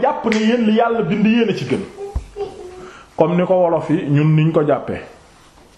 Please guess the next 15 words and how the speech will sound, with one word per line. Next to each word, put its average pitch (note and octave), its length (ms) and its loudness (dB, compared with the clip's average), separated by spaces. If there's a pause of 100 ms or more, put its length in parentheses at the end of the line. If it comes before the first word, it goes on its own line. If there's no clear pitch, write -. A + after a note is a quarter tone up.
(1000)
Fii F#3+ 260 2
mu A3+ 80 0
ne G#3 100 2
buñ A3 220 0
d'accordee G#3+ 540 0
ne F3+ 160 0
kenn G#3 240 2
nañu G3 240 2
gën F3 260 2 (200)
tubaab D3 360 0
bi G#2 80 -4
la. F#2+ 120 -2 (1160)
Mais F#3 240 0
Afrique, - 320 -2 (340)
jamais. G#4+ 500 2